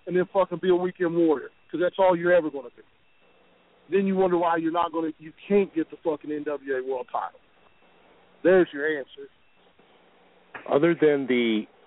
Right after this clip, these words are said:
Speaker 2: October eleventh date versus Rob Conway, do you have any other upcoming dates? If people wanna come out and see Lance Erickson kick ass, where can they do that at?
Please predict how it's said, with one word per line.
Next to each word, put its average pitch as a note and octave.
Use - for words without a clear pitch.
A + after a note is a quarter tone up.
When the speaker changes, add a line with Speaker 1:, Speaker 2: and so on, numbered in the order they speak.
Speaker 2:
October B2+
eleventh A2+
date G#2
versus G#2+
Rob G#2+
Conway, F#2+
do G#2+
you G#2+
have G#2+
any A2
other A#2
upcoming A#2+
dates? A2
If G2+
people A2+
wanna G#2+
come A2
out G#2
and -
see C#3
Lance G#2
Erickson G2+
kick -
ass, G2
where A2+
can A#2
they G#2
do G2+
that E2+
at? D#2